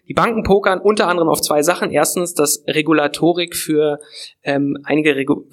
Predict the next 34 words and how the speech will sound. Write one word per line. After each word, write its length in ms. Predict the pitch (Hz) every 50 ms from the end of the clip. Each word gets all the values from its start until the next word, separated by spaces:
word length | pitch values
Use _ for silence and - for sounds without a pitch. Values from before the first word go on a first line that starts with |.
| -
für 200 | 135 - 147 135
regulierte 440 | 143 143 147 147 139 151 170 160 190
Bereiche, 400 | 170 165 151 151 156 165 - 180
Beispiel 400 | 170 - - 151 160 - - 123
Factoring, 640 | - - 143 131 - - 156 160 180 196 190 - - _ _
ähm, 380 | - 139 131 135 139 139 139 -
brauchst 300 | - 135 135 135 - -
du 40 | 156
eine 80 | 147 139
Factoring-Lizenz. 880 | - 143 139 - 147 127 127 120 120 120 - 127 113 113 - - - _ _ _ _ _ _ _ _ _ _ _ -
Einkaufsfinanzierung 800 | 143 156 175 180 165 - - 175 170 165 165 - - 180 170 165
ist 100 | 147 -
ein 100 | 135 139
Handelsgeschäft, 760 | 147 165 208 220 208 - - 185 - - 190 190 - - - -
brauchst 380 | - 131 139 147 - - -
du 60 | 143
nicht, 440 | 139 143 180 233 226 - - - - _ _ _ _ _ _ -
bist 220 | 156 147 - -
damit 280 | 147 139 131 131 131 -
schneller 520 | - - 170 202 220 226 233 220 202 - -
und, 380 | 147 147 147 151 147 143 - -
ähm, 640 | 147 143 139 139 139 139 139 139 147 - - - _ _ _ - -
kannst 380 | - 151 143 139 - - -
anders 580 | - 143 156 165 160 147 147 143 - - - -
die 260 | - - 147 139 139
Bonität, 640 | 139 139 143 135 135 135 135 135 135 151 175 196 -
nennen 160 | 190 185 190
wir 60 | 190 190
mal, 220 | 190 196 190 190 185 -
berechnen, 380 | 180 170 180 180 180 - 180
also 260 | 160 139 127 131 131
die 140 | 135 139 127
Wachstumsanalyse 1040 | - - - - - - 202 196 190 - - - 175 180 180 170 170 180 185 185 196
durchführen. 540 | 175 185 202 196 - - 214 214 220 226